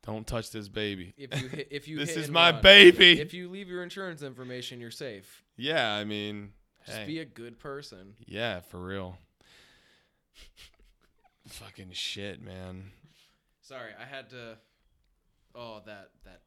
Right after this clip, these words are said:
Speaker 1: It's
Speaker 2: twenty-eight.
Speaker 1: You know, <laughs> dude, it's, it's pretty lame, to be honest. I, uh, I don't know what it is about P-, people in Pittsburgh. I, I, maybe it's all the two lanes and, like, the weird lane designations where it's like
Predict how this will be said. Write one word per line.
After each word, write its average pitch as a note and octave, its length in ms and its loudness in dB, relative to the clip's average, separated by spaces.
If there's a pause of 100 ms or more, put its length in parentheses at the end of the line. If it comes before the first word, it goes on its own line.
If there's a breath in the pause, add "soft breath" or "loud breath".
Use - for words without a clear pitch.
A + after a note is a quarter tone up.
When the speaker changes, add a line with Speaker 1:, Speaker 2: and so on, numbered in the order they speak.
Speaker 1:
It's B2 100 -20
Speaker 2:
twenty-eight. F#2 500 -20 (220)
Speaker 1:
You A#2 220 -12
know, A#2+ 80 -8 (140)
<laughs> - 120 -12
dude, G2+ 340 -14
it's, - 320 -20 (340)
it's - 240 -18
pretty G2 240 -20
lame, E2+ 420 -20 (920 soft breath)
to - 80 -20
be F#2 140 -16
honest. F2 580 -20 (800 soft breath)
I, G#2 180 -12
uh, G#2+ 500 -8 (720)
I A#2+ 100 -14
don't B2+ 140 -10
know B2 120 -10
what A2+ 160 -8
it G#2 120 -12
is G2+ 220 -10
about F#2 360 -16
P-, - 200 -20
people G2 280 -16
in F#2 80 -16
Pittsburgh. F#2+ 500 -10 (300)
I, - 40 -12 (220)
I, - 20 -10
maybe C3 260 -2
it's D#3+ 120 -2
all D#3 100 0
the C#3+ 80 -4
two A#2 300 -10
lanes G#2 720 -8
and, G2+ 160 -12
like, G2 200 -12
the G2 100 -12
weird G2+ 460 -8
lane F#2+ 320 -10
designations F#2+ 800 -8
where F2+ 160 -10
it's - 160 -14
like F#2 260 -10